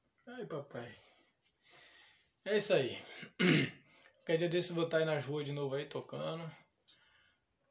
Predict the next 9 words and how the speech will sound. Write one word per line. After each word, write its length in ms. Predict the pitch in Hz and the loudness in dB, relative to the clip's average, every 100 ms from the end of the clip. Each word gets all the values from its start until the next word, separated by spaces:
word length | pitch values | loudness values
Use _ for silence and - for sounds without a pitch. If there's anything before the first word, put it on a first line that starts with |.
| - | -14
E 480 | 127 123 117 110 110 - - - _ _ _ - | -8 -6 -4 -6 -12 -18 -20 -20 _ _ _ -12
aí 140 | 190 | -6
vocês 240 | - 185 - | -4 -4 -4
filmam, 760 | - - 160 190 226 277 277 277 _ _ _ _ - - | -2 -2 -4 -4 -6 -8 -12 -18 _ _ _ _ -20 -8
filma 380 | - 180 226 | -4 -4 -4
nós 880 | 214 160 156 262 247 - - - - - - - - _ - | -2 0 -2 -4 -10 -14 -14 -18 -20 -20 -20 -20 -20 _ -12
e 100 | 208 | -6
marca 380 | 202 175 - 311 | -4 -4 -8 -14
nós. 1120 | 359 262 139 139 - - - - - - - | -10 -8 -6 -8 -10 -12 -12 -14 -16 -18 -20